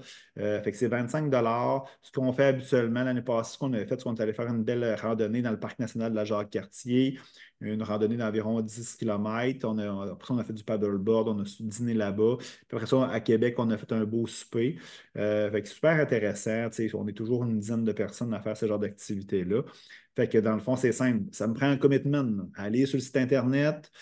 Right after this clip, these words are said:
soit dans Caval, dans Expédition et Voyages en haut. Puis ta-, tantôt, je vais vous montrer un peu comment faire pour réserver de toute façon, là, pour vous aider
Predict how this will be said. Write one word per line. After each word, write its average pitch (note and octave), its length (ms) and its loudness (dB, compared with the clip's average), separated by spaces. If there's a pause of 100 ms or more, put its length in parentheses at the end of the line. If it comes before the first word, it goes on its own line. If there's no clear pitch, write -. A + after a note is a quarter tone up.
(280)
soit - 300 -4
dans A2 280 0
Caval, A#2+ 560 2
dans A2 120 0
Expédition A2 600 -2
et A#2+ 80 2
Voyages G#2+ 440 2
en G#2 240 0
haut. A2+ 240 4
Puis - 460 -14
ta-, G2 140 -4
tantôt, G#2+ 500 -2
je A#2+ 60 2
vais A2 60 2
vous G#2 100 -6
montrer G#2+ 320 -2
un A2+ 100 0
peu A#2+ 120 -2
comment A2 280 0
faire A2+ 220 -2
pour G#2+ 140 -4
réserver G2 400 -2
de A#2 60 -6
toute - 100 -20
façon, G#2 400 -4
là, A#2+ 100 -2
pour G#2 140 -4
vous G2 240 -4
aider G#2 360 0